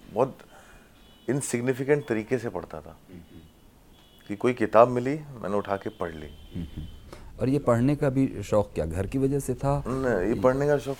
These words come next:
Speaker 1: पता नहीं कहाँ से था। ये पढ़ने का शौक ज़्यादातर स्कूल में इसलिए था क्योंकि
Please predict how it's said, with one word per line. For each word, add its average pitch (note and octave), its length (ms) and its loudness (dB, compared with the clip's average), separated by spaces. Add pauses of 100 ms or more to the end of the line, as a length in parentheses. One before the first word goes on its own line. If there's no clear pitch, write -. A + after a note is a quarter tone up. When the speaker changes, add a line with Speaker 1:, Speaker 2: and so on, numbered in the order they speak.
Speaker 1:
पता G2 160 -10
नहीं F#2 120 -6
कहाँ D#2+ 220 -14
से D#2 120 -14
था। D#2+ 100 -16 (540)
ये A2 60 0
पढ़ने C3 280 6
का D#3 80 6
शौक D#3 160 6
ज़्यादातर C3+ 380 8
स्कूल C#3 300 0
में C#3 120 0
इसलिए C3 300 0
था C3 60 2
क्योंकि B2+ 440 -4